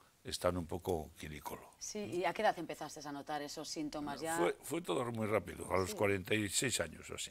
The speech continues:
Speaker 2: Ujú.
Speaker 1: Eh, o sea, sí notaba algo de cansancio y tal, pero bueno. Y entonces noté esto, me iban a operar, me pusieron en... Eh, me ponen la operación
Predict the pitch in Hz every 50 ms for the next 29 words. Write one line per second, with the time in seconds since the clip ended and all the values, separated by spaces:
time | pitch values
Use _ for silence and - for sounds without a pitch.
0 | - - 170 170 156 151 160 180 220 262 277 - - - - - 101 98 95 95
1 | - 113 101 95 - 123 113 113 107 - 117 110 110 113 113 107 110 110 110 104
2 | - 113 110 101 92 - 117 117 113 - - 110 101 - 160 156 135 113 110 107
3 | 98 - - - - - - - - - - - - - - 113 107 107 110 143
4 | 151 135 123 113 107 104 104 101 - 131 127 127 123 123 127 123 123 123 123 123
5 | 123 123 131 131 - - 190 196 - - 104 98 92 95 101 98 95 92 95 95
6 | 98 - 135 113 101 110 110 110 110 110 110 107 104 104 - 120 123 156 175 196
7 | 196 - _ _ - - - - - - - - - _ _ - _ _ _ -
8 | 104 104 92 85 101 95 - 113 110 107 104 104 101 101 101 98 98 98 95 95
9 | 98 101 98 98 95 95 95 95 92 - - - - - _ _ _ _ _ _
10 | - 107 101 98 98 98 95 95 92 92 - - - 104 95 92 90 90 95 95
11 | 98 95 101 104 104 101 95 - 98 98 98 95 127 120 101 78